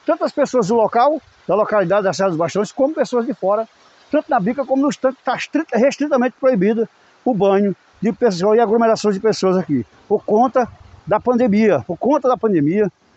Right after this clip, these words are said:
Então vamos respeitar, vamos ter, gente, vamos ter cautela, porque realmente é perigoso. Vou mostrar a imagem pra você aqui do, nós vamos,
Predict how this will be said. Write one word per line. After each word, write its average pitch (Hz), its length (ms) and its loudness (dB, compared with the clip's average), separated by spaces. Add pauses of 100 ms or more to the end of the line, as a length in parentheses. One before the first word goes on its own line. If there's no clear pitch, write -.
Então 233 160 -2
vamos 226 200 2
respeitar, 165 840 -2
vamos 202 360 0 (600)
ter, 233 400 4
gente, 220 220 0
vamos 226 320 -2
ter 247 180 -2
cautela, 180 640 0 (380)
porque 170 240 -4
realmente 190 340 2
é 190 60 -4
perigoso. 143 640 -6 (600)
Vou 190 80 -2
mostrar 247 300 -2
a 240 80 2
imagem 233 280 0
pra 240 80 -2
você 220 300 0
aqui 220 160 -2
do, 208 340 -2
nós 170 160 -2
vamos, 269 240 0